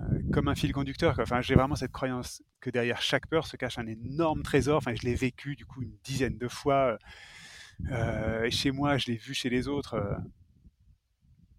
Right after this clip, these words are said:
Euh, donc pour moi, prendre le pouvoir sur sa vie, c'est en fait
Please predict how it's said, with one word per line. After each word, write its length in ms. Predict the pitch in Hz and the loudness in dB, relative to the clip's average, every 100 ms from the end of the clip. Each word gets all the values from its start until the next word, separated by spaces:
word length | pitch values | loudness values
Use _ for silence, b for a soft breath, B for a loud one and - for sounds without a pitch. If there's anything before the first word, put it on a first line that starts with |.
| _ - - | _ -20 -18
Euh, 380 | 117 110 110 110 | -16 -14 -14 -12
donc 120 | 131 | -10
pour 120 | - 135 | -4 0
moi, 100 | 127 | 0
prendre 220 | - 160 | 2 4
le 80 | 127 | 4
pouvoir 300 | - 135 - | 2 0 0
sur 120 | - | -4
sa 140 | - | -2
vie, 100 | 113 | -2
c'est 160 | 156 - - | -2 -4 -2
en 100 | 135 | 0
fait 320 | 147 - | 0 -2